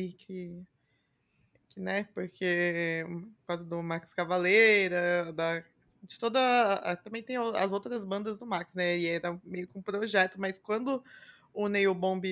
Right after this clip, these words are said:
saiu, eu achei real, assim, que ia ser um su-, um, tipo, uma banda que ia ganhar, tipo, uma puta dimensão e tal,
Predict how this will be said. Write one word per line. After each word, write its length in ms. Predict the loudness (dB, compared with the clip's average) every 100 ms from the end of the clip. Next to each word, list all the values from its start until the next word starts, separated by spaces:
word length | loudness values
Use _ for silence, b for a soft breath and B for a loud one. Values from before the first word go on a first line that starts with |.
| -4
saiu, 760 | -2 -2 -2 -2 -2 0 -2 2
eu 280 | 2 6
achei 560 | 4 2 0 0 0 -2
real, 540 | 6 8 10 10 8 4
assim, 340 | 0 -6 -8
que 800 | -8 -4 -2 0 2 2 0 -4
ia 240 | -2 0 0
ser 300 | 0 0 2
um 260 | 0 -2
su-, 300 | -6 -10 -12 -8
um, 280 | -8 -8
tipo, 240 | -10 -8 -2
uma 80 | -2
banda 340 | -2 -2 -4
que 260 | -6 -8 0
ia 300 | 2 2 2 b b b b _ _ _ _ -14
ganhar, 880 | 2 4 4 2 4 6 6 4 0
tipo, 180 | -6
uma 100 | -4
puta 320 | -4 -6 -4 -4
dimensão 960 | 0 0 0 -4 -4 2 4 4 0
e 60 | -6
tal, 480 | 0 4 6 4